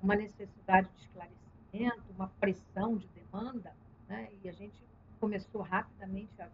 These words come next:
ver, Olha, gente, tá errado, não pode dizer que não pode, que, que tem que ficar grave pra procurar assistência médica. Nós vimos isso muito rápido. A verdade é que o impacto dos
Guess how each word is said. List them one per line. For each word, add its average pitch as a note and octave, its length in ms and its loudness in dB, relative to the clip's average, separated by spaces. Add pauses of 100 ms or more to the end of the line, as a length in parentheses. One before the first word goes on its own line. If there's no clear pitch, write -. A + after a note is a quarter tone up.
ver, G#3+ 220 10
Olha, F#3+ 360 2
gente, F#3+ 280 -10
tá - 180 -6
errado, G3 580 -2 (320)
não G3 160 -2
pode A3 300 0
dizer F#3+ 480 -6 (100)
que G3 240 -6 (420)
não G3 180 -2
pode, F#3+ 360 0 (240)
que, F#3+ 140 -2
que - 200 -12
tem F#3+ 200 -2
que - 120 -10
ficar - 320 -10
grave F3+ 460 8
pra F#3 180 -14
procurar F3+ 460 -4
assistência G3 600 -12 (180)
médica. F#3+ 360 -6
Nós G#3+ 180 -8
vimos B3+ 220 -14
isso - 340 -20
muito G#3+ 320 -18
rápido. A3 320 0 (380)
A A3 80 4
verdade G#3 720 -2
é F#3+ 40 -18
que - 160 -14
o A#3 60 2
impacto A3 580 0 (140)
dos G3+ 120 -20